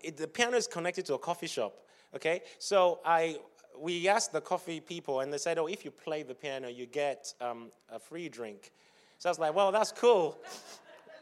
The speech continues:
That's cool." And I was thirsty as well. <laughs> And we left the house early, so we've not even had breakfast. Anyway, so we, so I said, "Well, my wife sings." They said, "Well, if she sings and you play, you both get free drinks."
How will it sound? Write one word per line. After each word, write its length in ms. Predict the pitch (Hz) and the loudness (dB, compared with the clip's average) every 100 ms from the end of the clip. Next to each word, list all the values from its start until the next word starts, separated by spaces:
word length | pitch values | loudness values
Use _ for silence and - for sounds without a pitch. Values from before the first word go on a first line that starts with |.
| - | 2
That's 160 | 196 | 2
cool." 380 | - 226 170 151 - | 4 2 2 -2 -2
And 240 | 170 175 160 | 0 0 2
I 140 | 147 | 2
was 140 | 143 | 2
thirsty 400 | - 190 190 170 | 2 0 0 -2
as 120 | 143 131 | -4 2
well. 320 | 160 143 151 - - 330 | 6 6 4 0 -2 0
<laughs> 120 | 320 247 - - - - - - - | 0 -2 -8 -10 -12 -10 -12 -12 0
And 220 | 165 175 - 170 | 0 0 -8 2
we 140 | 180 | 6
left 220 | 277 202 | 8 8
the 60 | 170 | 6
house 240 | 180 170 | 4 4
early, 300 | 175 185 165 | 6 6 6
so 160 | 151 175 | 0 0
we've 100 | 165 | 0
not 100 | 202 | -2
even 120 | 180 | 2
had 220 | 156 139 | 0 0
breakfast. 440 | 143 - 143 120 170 | 0 0 -4 -6 -4
Anyway, 300 | 175 127 123 - - - - - | -2 -2 -6 -10 -18 -18 -18 0
so 300 | 226 214 - - - | 6 8 6 -2 -10
we, 240 | 180 196 - - | -2 -2 -2 -12
so 320 | - 208 185 156 | 4 6 6 6
I 60 | 160 | 2
said, 180 | 226 208 | 4 6
"Well, 140 | 214 | 6
my 120 | 208 | 6
wife 220 | 196 233 | 6 4
sings." 360 | 240 196 190 147 | 2 -2 -2 -4
They 60 | 160 | -2
said, 120 | 196 | 0
"Well, 180 | 175 170 | 2 0
if 160 | 277 | -2
she 160 | - 190 | -6 -6
sings 800 | - - 185 147 165 202 - - - - | -4 -2 -2 -2 -6 -8 -12 -18 -20 -14
and 180 | - 147 | -10 -8
you 80 | 151 | -8
play, 240 | 151 180 | 0 0
you 240 | 143 147 208 | 0 -4 -4
both 260 | 165 165 | -2 -4
get 180 | 160 139 | -2 -4
free 180 | - 135 | -4 -10
drinks." 460 | 117 131 107 - | -8 -8 -10 -18